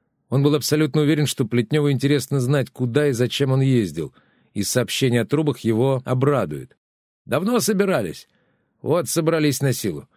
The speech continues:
Тоже хочу насос наладить, как у Прохора покойного. Ну, стало быть, теперь у тебя, а только в этом году".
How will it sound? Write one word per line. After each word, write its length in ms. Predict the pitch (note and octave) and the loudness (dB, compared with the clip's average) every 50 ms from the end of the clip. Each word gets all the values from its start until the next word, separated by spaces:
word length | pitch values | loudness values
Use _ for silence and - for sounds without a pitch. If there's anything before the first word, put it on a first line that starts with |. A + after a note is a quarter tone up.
| _ _ _ _ _ _ _ _ _ _ _ | _ _ _ _ _ _ _ _ _ _ _
Тоже 260 | - D#3+ F#3 E3+ E3+ | -2 0 2 2 0
хочу 320 | C3+ - D#3+ D3 - D#3+ D#3+ | 0 0 -2 0 0 0 0
насос 460 | D#3 D#3 C3+ - - F3 D#3 A#2+ - | 0 0 0 0 0 0 0 0 0
наладить, 560 | C#3 C3+ B2+ B2 G#2 E2+ D2+ D2 - - - _ _ _ | 0 2 2 2 0 -2 -4 -10 -14 -18 -20 _ _ _
как 220 | - A2+ A2+ - | -6 -4 -2 -2
у 60 | D3+ C#3+ | -2 -2
Прохора 380 | - E3 D#3 B2 G2+ A2+ A#2+ | 0 0 0 0 -2 -2 -2
покойного. 640 | G2 - A2 - - G#2+ E2+ D2 D2 C2+ C2 - _ _ _ _ _ _ _ _ _ | -2 -2 -4 -2 -2 -2 -2 -4 -6 -12 -16 -18 _ _ _ _ _ _ _ _ _
Ну, 140 | - C3+ D3 | -4 -4 -4
стало 260 | C3 - D#3 D#3 D#3+ | -2 -2 0 0 0
быть, 180 | D3+ D3 C3+ - | 0 0 -2 -2
теперь 260 | - - - E3 D3+ | -4 -2 0 2 2
у 60 | D3 | 0
тебя, 440 | C3 - D3 C#3 C3+ D#3 D3 A#2 F2 | 0 0 0 0 2 2 2 0 -2
а 80 | E2+ - | -2 -2
только 640 | - D3 C3 A2 - B2+ A#2+ A2 G#2 G2 F2+ D#2+ - - - _ _ _ _ _ | -2 -2 -2 0 -2 0 0 2 2 0 0 -2 -6 -12 -20 _ _ _ _ _
в 220 | - - - A2 | -18 -8 -2 0
этом 320 | D3 D3+ B2+ C#3 C3+ C3 B2 | 0 0 0 0 0 0 0
году". 440 | C3 C#3 C3+ C#3+ F#3 F#3+ D3+ - | 0 0 2 2 2 2 0 -2